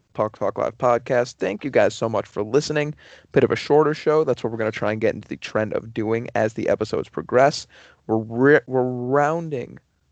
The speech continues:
the corner to fifty episodes of Puck Talk Live. Started in March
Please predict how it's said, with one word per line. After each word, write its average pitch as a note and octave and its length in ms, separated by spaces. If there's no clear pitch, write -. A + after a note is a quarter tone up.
the A#2 80
corner A2+ 340
to A2 100
fifty A2+ 400
episodes A2 440
of A2+ 100
Puck G#2 220
Talk G#2 240
Live. A2+ 400
Started F#3 360
in F#3 120
March D#3+ 580